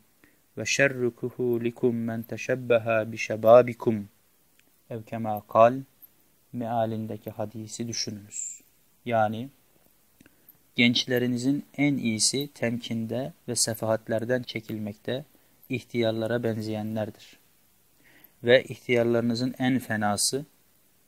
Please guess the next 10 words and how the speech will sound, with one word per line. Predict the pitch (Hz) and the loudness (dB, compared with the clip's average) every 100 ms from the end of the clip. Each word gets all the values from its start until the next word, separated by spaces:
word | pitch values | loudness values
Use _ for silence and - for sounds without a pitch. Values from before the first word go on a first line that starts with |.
| _ | _
sefahatte | - - 117 113 110 107 - 117 131 135 | -10 -4 -4 -2 0 0 -2 -2 0 0
ve | 117 113 | 0 2
başını | 107 - 113 | 2 0 -2
gaflete | 113 104 117 117 | -2 -2 -6 -6
sokmakta | - 113 113 104 - 123 | -6 -6 -6 -10 -8 -6
gençlere | 117 110 - 113 117 113 | -4 -4 -6 -2 0 2
benzeyenlerdir. | 104 101 95 95 90 - - - - _ _ _ _ _ _ _ _ _ _ _ _ - | -2 -4 -8 -10 -16 -20 -20 -20 -20 _ _ _ _ _ _ _ _ _ _ _ _ -2
Ey | 131 131 131 127 | 4 8 8 6
kardeşlerim, | - 120 113 117 - 117 113 113 117 117 - | 8 6 8 0 0 -2 -2 -2 -4 -8 -12
ihtiyarlar | - 117 - 113 107 107 110 113 - - - | -14 -14 -6 0 0 2 2 0 -4 -16 -20